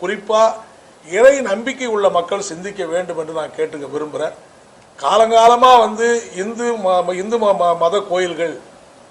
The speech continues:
சில தனியாருடைய கட்டுப்பாட்டுல இருந்தது. ஆனா அதுல நிறைய முறைகேடுகள்லாம் நடந்த பிறகுதான்,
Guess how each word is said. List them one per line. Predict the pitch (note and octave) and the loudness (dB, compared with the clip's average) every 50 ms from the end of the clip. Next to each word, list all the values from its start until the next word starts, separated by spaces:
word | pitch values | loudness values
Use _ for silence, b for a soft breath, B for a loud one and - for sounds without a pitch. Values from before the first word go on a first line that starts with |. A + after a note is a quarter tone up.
| - - | -20 -16
சில | - - G#3+ G#3+ | -10 -6 -4 -4
தனியாருடைய | G3+ G#3 G#3+ G3+ G#3 C4+ C#4+ C#4+ C#4+ C#4 C4+ B3+ A#3 A3+ | 0 2 2 2 4 4 6 6 6 6 6 4 4 4
கட்டுப்பாட்டுல | G3+ G#3 G3 A#3 - G3 G3 F#3 F#3 F#3+ F3 | 2 0 0 2 2 4 2 2 2 -2 -4
இருந்தது. | D#3+ D#3 D#3+ D#3 D3 C3 - - - - - - - - - - - _ _ _ _ _ _ _ _ | -4 -6 -8 -10 -14 -16 -18 -20 -20 -20 -20 -20 -20 -20 -20 -20 -20 _ _ _ _ _ _ _ _
ஆனா | - F#3 B3+ C#4+ C4+ | -4 -2 2 2 4
அதுல | A#3 A3 A#3+ B3 B3 A3+ F#3+ | 4 4 2 2 2 2 2
நிறைய | F#3+ G#3 B3 C4+ C#4+ D4 C#4 | 2 0 0 2 4 4 4
முறைகேடுகள்லாம் | B3 A#3 A3+ B3+ C4 B3+ B3+ A#3+ A#3 A3+ A#3 A3+ A#3 A3 | 4 2 0 2 4 6 6 6 6 4 2 2 2 2
நடந்த | G3+ F#3+ G3+ G3+ G3+ F#3+ | 2 0 2 4 4 4
பிறகுதான், | - E3 E3+ F3+ F#3 F3+ E3 D#3+ D#3+ E3 F3 | 4 4 4 4 4 4 4 4 4 4 4